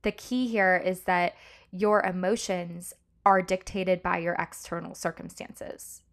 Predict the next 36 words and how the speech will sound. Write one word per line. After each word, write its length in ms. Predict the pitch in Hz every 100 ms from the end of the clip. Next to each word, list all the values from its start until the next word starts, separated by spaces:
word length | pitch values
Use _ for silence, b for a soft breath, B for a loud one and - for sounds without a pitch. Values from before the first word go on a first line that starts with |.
| _
So 560 | - 226 190 185 180 B B B
you 220 | 180 208
don't 200 | 233 247
have 460 | - - 208 196 185
this 140 | 180
chemical 360 | - - 185 180
makeup 360 | 175 175 180 180
in 80 |
your 120 | 170 165
brain 520 | 240 285 220 185 - -
that 120 | 185
is 300 | 180 175 - B B B -
causing 340 | 220 202 208
you 80 | 185
to 80 | 180
ride 220 | 175 170
this 160 | 170 180
emotional 420 | 170 175 175 175
wave. 400 | 190 - - -
You 300 | 190 202 208
are 540 | - 185 180 175 170 - _ _ _ _
naturally, 720 | 202 208 196 - - 202 180 180
emotionally 580 | 185 185 190 180 175
very 280 | 175 175 165 -
cool, 240 | - 180
calm, 260 | - 180 170
and 100 | 175
collected, 600 | - 165 - 294 381 - _ B B B B -
but 240 | 247 -
things 260 | 277 269 277
in 120 | 254
your 180 | 220 190
life 480 | 208 214 175 170 -
are 120 | 202 190
going 380 | 190 180 180
to 580 | 180 - 185 175 170 165